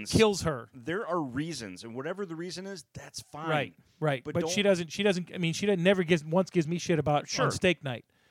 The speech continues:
Speaker 1: Um, so I don't understand why you would want to have a vegan burger at Burger King. I think Burger King is struggling to the point where they're trying to get any asses in the seats that they can. But let me ask you this.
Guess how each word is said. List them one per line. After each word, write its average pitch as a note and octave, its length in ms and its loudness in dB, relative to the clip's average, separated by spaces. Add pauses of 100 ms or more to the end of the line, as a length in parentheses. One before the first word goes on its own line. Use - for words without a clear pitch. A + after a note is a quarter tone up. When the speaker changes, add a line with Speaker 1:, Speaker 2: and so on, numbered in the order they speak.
(380)
Speaker 1:
Um, D#3 340 2 (380)
so F#3 420 4 (100)
I F3 120 2
don't A3 260 0
understand G3+ 640 -2
why E3+ 220 4
you F3 180 2
would D#3+ 160 2
want E3 220 -2
to - 60 -8
have D3+ 540 -4 (340)
a C#3+ 100 -2
vegan E3+ 400 -4
burger D3 400 0
at D3 320 -6
Burger C#3 280 2
King. A#2+ 300 -12 (800)
I D3+ 80 -2
think F3+ 280 -2
Burger E3 240 2
King E3+ 240 -4
is C#3+ 80 -4
struggling D3+ 420 -4
to D3+ 100 -6
the D3 80 -2
point D3+ 240 -4
where C#3 80 -8
they're C3+ 100 -4
trying D3+ 220 -4
to C#3+ 60 -8
get C#3 140 -6
any D3 220 -4
asses C3+ 400 -6
in C#3 80 -6
the C3+ 100 -4
seats D3 340 -6
that C3+ 140 -8
they C3 120 -2
can. C#3+ 400 -8 (520)
But F3+ 180 4 (640)
let F#3+ 140 2
me A3+ 100 2
ask G3+ 220 -2
you E3+ 60 0
this. F3 400 -2